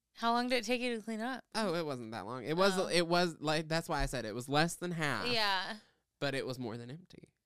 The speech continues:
Speaker 1: <laughs>
Speaker 2: So, like, it was a lot of coffee everywhere,
Speaker 1: Yeah.
Speaker 2: but it was, like, drops of coffee
Speaker 1: Yeah.
Speaker 2: everywhere.
Speaker 1: It was, like, splatter.
Speaker 2: Yeah.
Speaker 1: Not, like,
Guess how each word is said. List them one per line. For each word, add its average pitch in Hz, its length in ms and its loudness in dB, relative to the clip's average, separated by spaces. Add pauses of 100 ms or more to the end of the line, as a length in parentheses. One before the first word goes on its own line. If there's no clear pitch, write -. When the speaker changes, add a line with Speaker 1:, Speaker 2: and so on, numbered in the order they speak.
Speaker 1:
<laughs> 320 380 4
Speaker 2:
So, 180 220 2
like, 131 340 -2 (640)
it 185 260 0
was 185 220 2
a 190 60 4
lot 170 420 8
of 175 140 4
coffee 170 400 4
everywhere, 185 380 4
Speaker 1:
Yeah. 135 60 0
Speaker 2:
but 139 100 -2
it 139 60 -2
was, 139 120 -8
like, 127 180 -4
drops 117 480 -4
of 113 140 -8
coffee 113 380 -6
Speaker 1:
Yeah. 175 420 2
Speaker 2:
everywhere. 62 360 -6
Speaker 1:
It 233 80 -2
was, 220 200 -2
like, 185 160 -4
splatter. 139 720 -6 (160)
Speaker 2:
Yeah. 156 220 4 (120)
Speaker 1:
Not, 202 320 2
like, 156 320 -8